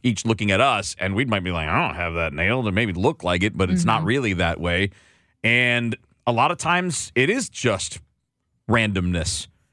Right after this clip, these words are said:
Speaker 1: where things break your way in a couple of key moments or at a couple of key times in life, and that's what opens the door to everything else. Some people just win the gene pool lottery, and they end up in the right place at the right time with a wealthy family or a,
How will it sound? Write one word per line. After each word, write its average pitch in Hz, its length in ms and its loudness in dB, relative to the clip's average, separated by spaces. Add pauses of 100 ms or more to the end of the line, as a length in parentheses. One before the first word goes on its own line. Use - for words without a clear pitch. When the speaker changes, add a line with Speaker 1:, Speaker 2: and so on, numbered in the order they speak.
(200)
Speaker 1:
where 120 160 4
things 127 380 -2
break 117 420 0
your 127 160 0
way 113 420 2
in 101 80 0
a 98 60 0
couple 120 340 -2
of 104 100 -2
key 120 220 0
moments 110 480 0
or 101 80 2
at 95 80 0
a 87 60 -2
couple 113 320 0
of 92 80 -2
key 120 180 0
times 117 400 0
in 101 80 0
life, 113 420 0 (420)
and 113 200 0
that's 127 320 0
what 131 180 2
opens 127 360 0
the 113 100 0
door 120 220 2
to 123 80 0
everything 120 320 0
else. 165 200 -4
Some 165 140 -2
people 240 200 0
just 90 160 0
win 113 280 2
the 123 60 0
gene 131 280 0
pool 151 240 2
lottery, 143 440 0 (420)
and 107 160 2
they 113 140 4
end 127 180 0
up 156 200 0
in 113 80 0
the 110 100 2
right 107 280 2
place 104 300 0
at 92 80 -4
the 104 80 2
right 98 260 2
time 95 300 2
with 95 100 0
a 104 60 2
wealthy 98 420 2
family 95 440 2
or 101 240 2
a, 95 180 2